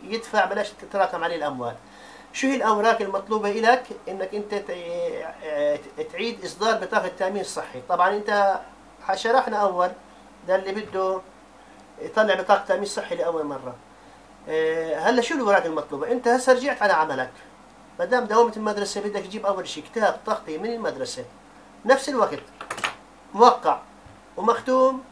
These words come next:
موقع من مدير المدرسة ومختوم بختم المدرسة. اثنين، آه، بدك تجيب كتاب مباشرة اللي أنت قد-، في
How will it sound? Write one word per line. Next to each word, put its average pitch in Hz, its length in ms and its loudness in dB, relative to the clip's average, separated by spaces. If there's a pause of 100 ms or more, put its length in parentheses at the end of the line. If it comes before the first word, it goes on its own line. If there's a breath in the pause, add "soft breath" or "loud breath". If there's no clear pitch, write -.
موقع 220 300 4
من 226 120 0
مدير 233 220 -2
المدرسة 196 400 -2
ومختوم 226 360 -2
بختم 240 240 -4
المدرسة. 160 540 -4 (1500 loud breath)
اثنين، - 400 2 (1160)
آه، 175 460 4
بدك 190 280 -4
تجيب 208 360 -6 (160)
كتاب 196 380 6
مباشرة 208 600 4 (140)
اللي 180 300 -6
أنت 220 140 -4
قد-، 185 540 -2 (160)
في 190 260 -6